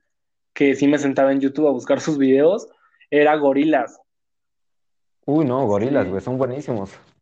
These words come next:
Speaker 1: Sí, o sea, es que yo, por ejemplo, de Gorillaz me acuerdo un chingo mi primer acercamiento, o sea, porque yo, yo ya había visto, a mi, en mi casa como que sí escuchaban Gorillaz, y yo en ese entonces tenía hermanastros más grandes y así, ¿no? Entonces como que sí habían más cosas de ese estilo.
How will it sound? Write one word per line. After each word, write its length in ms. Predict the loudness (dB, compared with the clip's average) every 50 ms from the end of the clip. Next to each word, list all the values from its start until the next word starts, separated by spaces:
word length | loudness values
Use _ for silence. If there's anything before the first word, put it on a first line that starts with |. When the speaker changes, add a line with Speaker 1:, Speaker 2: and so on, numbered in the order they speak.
| _ _
Speaker 1:
Sí, 260 | _ -8 -4 0 2 2
o 40 | 2
sea, 100 | 0 -2
es 60 | -2
que 120 | -2 -2 0
yo, 140 | 0 0
por 80 | 0 0
ejemplo, 200 | 0 2 4 4
de 60 | 4 4
Gorillaz 280 | 4 2 2 0 0 0
me 60 | -2
acuerdo 320 | 0 0 0 0 0 0
un 100 | -2 -2
chingo 540 | -6 -6 -4 -2 -2 0 2 2 2 0 0 -4 -8 -8 -2
mi 160 | 0 0 0
primer 260 | 2 2 2 2 2
acercamiento, 800 | 2 0 -2 -2 0 0 0 0 0 -2 -2 -2 -4 -4 -4 -4
o 120 | -4 -2 0
sea, 100 | 0 -2
porque 280 | -2 -2 -4 -2 0
yo, 300 | 2 2 2 2 2 0 -2 0
yo 140 | 2 2
ya 140 | 4 4 4
había 120 | 4 2 2
visto, 260 | 0 0 0 0 0
a 60 | 2
mi, 320 | 2 0 0 -2 -2 -4 -4 -2
en 140 | 0 0 2
mi 100 | 0 0
casa 220 | 0 0 0 0
como 160 | 0 0 0
que 60 | 0 0
sí 40 | -2
escuchaban 360 | -4 -4 -4 -2 -2 0 2
Gorillaz, 400 | 2 2 2 2 0 -2 -6 -12 _ _ _ _ _ _ _ 0
y 160 | 2 4 4
yo 80 | 4
en 80 | 4 2
ese 160 | 2 0 0
entonces 460 | 0 2 2 0 0 0 -2 -6 -2
tenía 600 | -2 -2 0 0 0 0 0 0 0 0 -2 -4 -8 _ _ _ _ _ _ _ _ _ _ -2
hermanastros 720 | 0 0 2 2 0 0 0 -2 -2 -2 -2 -4 -2 0
más 160 | 0 0 0
grandes 300 | 0 0 0 0 -2 -2
y 40 | -2
así, 240 | -4 -2 -4 -4 -2
¿no? 100 | -2 -2
Entonces 300 | -2 0 0 -2 -2 -2
como 200 | -4 -4 -4 -4
que 160 | -6 -6 -6
sí 200 | -4 -2 0 2
habían 380 | 2 2 2 0 -2 -2 -4 -4
más 180 | -4 -6 -6
cosas 320 | -6 -10 -6 -4 -6 -6 -6
de 60 | -8
ese 120 | -12 -12
estilo. 440 | -6 -2 0 2 2 2 0 -2